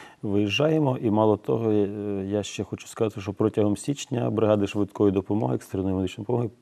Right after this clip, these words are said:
прийняли одинадцять пологів. Тобто у нас є одинадцять немовлят,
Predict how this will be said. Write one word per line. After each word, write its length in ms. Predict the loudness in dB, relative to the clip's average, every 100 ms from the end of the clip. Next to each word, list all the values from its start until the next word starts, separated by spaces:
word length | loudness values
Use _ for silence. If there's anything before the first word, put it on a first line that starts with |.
| 0
прийняли 420 | 4 4 4 4
одинадцять 600 | 4 4 4 2 -4 -2
пологів. 400 | 4 6 6 2 -8 -18 -20 -20 -8
Тобто 340 | -6 -2 2
у 40 | 4
нас 340 | 4 0 0
є 120 | 2
одинадцять 640 | 4 4 4 4 0 -4 -2
немовлят, 580 | 2 2 2 2 0